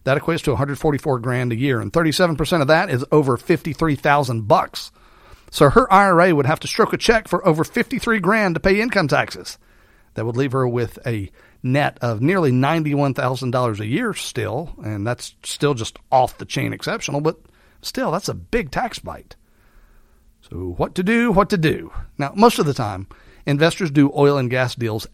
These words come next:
outside of a retirement account because the very best tax benefits in oil and gas don't really apply to I R As and four oh one Ks. But in Tara's case,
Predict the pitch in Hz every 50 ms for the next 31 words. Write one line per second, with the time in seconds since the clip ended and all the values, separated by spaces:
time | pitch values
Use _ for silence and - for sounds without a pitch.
0 | _ - 175 175 190 226 - - - 160 135 131 131 135 135 - 135 131 120 127
1 | 123 120 117 - 156 165 180 170 151 131 - - 127 123 143 147 131 - 147 127
2 | 104 117 120 117 117 143 151 147 127 117 104 104 104 98 - 147 165 185 190 156
3 | - - - - - 127 113 - - - 117 104 98 - 98 98 117 - - -
4 | - _ _ - - _ _ - 127 127 - 135 131 131 123 117 117 107 110 107
5 | 110 113 - - - - _ _ _ - _ _ _ - _ - 135 165 214 247
6 | 330 247 233 240 247 226 196 180 - - 220 247 247 226 - - - - 139 139
7 | 147 147 143 139 135 139 135 123 117 123 117 - 160 147 139 131 117 117 110 107
8 | 101 101 135 156 131 95 - - - - - _ _ _ _ _ _ _ - 156
9 | 180 156 147 139 180 180 180 208 - - - 147 139 160 156 - - -